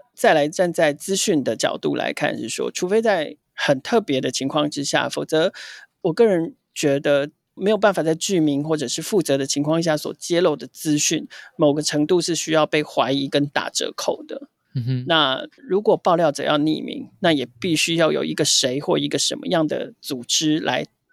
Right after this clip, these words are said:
Speaker 1: 谈这个爆料者为他负责嘛。当然你，你说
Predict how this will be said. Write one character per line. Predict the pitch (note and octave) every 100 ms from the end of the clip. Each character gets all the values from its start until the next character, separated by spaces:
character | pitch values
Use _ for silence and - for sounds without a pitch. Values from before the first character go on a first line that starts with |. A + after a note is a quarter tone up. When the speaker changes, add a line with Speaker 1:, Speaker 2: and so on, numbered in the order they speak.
| _
Speaker 1:
谈 | - C3+ -
这 | G3
个 | E3+
爆 | C#3 D#3+
料 | C#3+ C3+
者 | - -
为 | -
他 | C#3+ B2+
负 | - D#3
责 | - - -
嘛。 | - - _ _ - - -
当 | F3
然 | D#3+ D3
你， | - F3+ -
你 |
说 | D3+ G3 G3